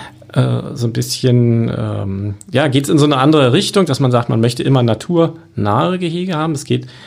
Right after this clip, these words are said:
beim Tier nicht drum, die Natur möglichst nahe nachzubauen, sondern die Ansprüche eines Tieres zu berücksichtigen.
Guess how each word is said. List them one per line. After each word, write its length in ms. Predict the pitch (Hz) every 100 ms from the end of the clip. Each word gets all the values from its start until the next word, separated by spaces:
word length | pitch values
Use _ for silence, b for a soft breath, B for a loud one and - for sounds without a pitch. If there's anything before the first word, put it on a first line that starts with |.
| B _
beim 360 | 117 110 104 104
Tier 320 | - 160 170
nicht 360 | 139 143 - 143
drum, 260 | 143 160 - _ -
die 100 | 113
Natur 480 | 113 110 147 165 165
möglichst 680 | 117 127 156 - 143 - 113
nahe 640 | 104 110 131 127 120 101 - _
nachzubauen, 720 | - 107 139 135 185 160 196
sondern 300 | 143 117 147
die 120 | - -
Ansprüche 680 | 143 139 - 175 196 202 202 B B B
eines 280 | 131 135 139
Tieres 340 | 139 139 143
zu 80 | 139
berücksichtigen. 720 | 113 110 - 123 - 101 -